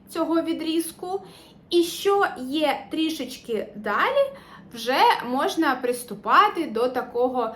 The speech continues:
більш глибокого планування. Тобто ось цей відрізок, він має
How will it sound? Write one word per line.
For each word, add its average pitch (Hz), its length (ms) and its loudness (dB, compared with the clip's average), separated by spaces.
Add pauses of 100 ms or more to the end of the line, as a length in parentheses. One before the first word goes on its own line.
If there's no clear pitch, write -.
(220)
більш 277 400 -4
глибокого 254 1040 0
планування. 233 840 -2 (580)
Тобто 453 500 -2
ось 381 200 -2 (120)
цей 403 360 2
відрізок, 302 760 0 (100)
він 294 240 -2
має 294 600 2